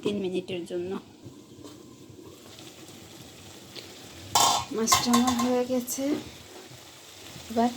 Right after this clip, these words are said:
নামিয়ে নেব, চুলাটা বন্ধ করে নামিয়ে। মাছ ভাজিটা আমার হয়ে গেছে, নামিয়ে নিয়েছি। দেখুন মাখো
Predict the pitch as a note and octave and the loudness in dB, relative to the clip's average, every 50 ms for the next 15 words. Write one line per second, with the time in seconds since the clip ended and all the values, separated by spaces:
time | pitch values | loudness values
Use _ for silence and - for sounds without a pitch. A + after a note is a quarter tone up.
0 | C4 A#3 G#3+ G3 G3 G3+ G3 G3 F#3+ F#3 F#3 F#3 F3+ F#3+ G3 G3 F#3 - - - | 4 6 6 6 6 6 6 6 6 6 6 4 4 2 0 -2 -2 -6 -12 -12
1 | - - - - G3 G3+ G3+ G3+ - - A3 G#3 G#3+ G#3 G3+ G3+ G3 G#3 G3+ - | -12 -10 -6 -6 -2 -2 -2 -2 -2 -2 -2 0 2 2 2 2 2 0 0 0
2 | - G3+ G3+ A3 D4+ D4+ - - - - - - - - - - - - - - | 0 2 4 4 2 0 -2 -8 -10 -10 -10 -10 -10 -10 -10 -10 -12 -12 -8 -2
3 | - G3 G3 F#3 E3+ D#3+ B2+ C#3+ - - - - - - - - - - - - | 2 4 6 6 6 6 4 2 0 -2 -4 -4 -4 -4 -4 -4 -4 -4 -4 -4
4 | - - - - - - - - B2 B2+ - - A#2+ B2 - - - - - - | -4 -4 -4 -4 -4 -4 -4 -4 -4 -4 -4 -4 -4 -6 -4 -6 -6 -6 -6 -6
5 | - - - A#2+ - - - - - - - - - B2+ - - - - - - | -6 -6 -6 -6 -6 -6 -8 -10 -10 -10 -10 -10 -12 -12 -12 -12 -12 -12 -12 -12
6 | - - - - - - - - - - _ _ _ _ _ _ _ _ - _ | -14 -14 -14 -14 -14 -14 -16 -16 -18 -20 _ _ _ _ _ _ _ _ -20 _
7 | _ C4 A3+ G#3 G#3 - - A#3+ A#3+ - B3+ B3 - C4+ A#3+ B3+ B3+ A#3 A3+ A3+ | _ -6 -6 -6 -6 -6 -8 -8 -6 -6 -8 -4 -2 0 0 0 -2 -2 0 2
8 | A#3 A#3+ B3 B3+ B3+ A#3 - - C4 B3+ A#3+ A#3 G#3+ G#3+ G#3+ G#3+ G#3+ G#3 G#3+ A3 | 2 2 2 2 -2 -2 -2 0 0 0 2 2 2 2 2 2 2 2 2 2
9 | A3 A#3 A#3 A#3 - - C4 C#4 C#4+ D4 - _ _ A3+ G#3+ G3 G3 G3 G3 - | 2 0 0 -2 -4 -4 -4 -4 -6 -8 -14 _ _ -8 -4 -4 -4 -4 -6 -4
10 | B3+ C4+ D4+ D4+ - - _ _ _ - _ _ _ _ - G#3 A3+ - - | 0 0 0 0 0 -8 _ _ _ -20 _ _ _ _ -8 -8 -8 -8 -8